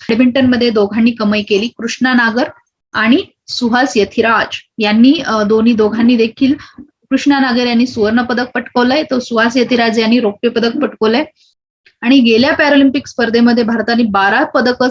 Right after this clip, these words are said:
अ, पटकावली होती, त्याच्या कंपॅरिझन मध्ये यावेळेस भारताला एकोणीस, अ, पदके मिळालेली आपल्याला दिसतात.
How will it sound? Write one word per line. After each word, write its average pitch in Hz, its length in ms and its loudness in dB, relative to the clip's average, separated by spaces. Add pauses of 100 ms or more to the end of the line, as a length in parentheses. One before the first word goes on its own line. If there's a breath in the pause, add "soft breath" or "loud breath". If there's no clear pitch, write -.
(240)
अ, 196 120 -2
पटकावली 220 440 -2
होती, 214 260 0
त्याच्या 220 280 -2
कंपॅरिझन 220 540 0
मध्ये 214 320 0
यावेळेस 220 500 -2 (240 soft breath)
भारताला 240 340 0 (100)
एकोणीस, 302 580 0
अ, 220 300 0 (160)
पदके 240 300 -2
मिळालेली 208 420 2
आपल्याला 202 320 -2
दिसतात. 190 340 -6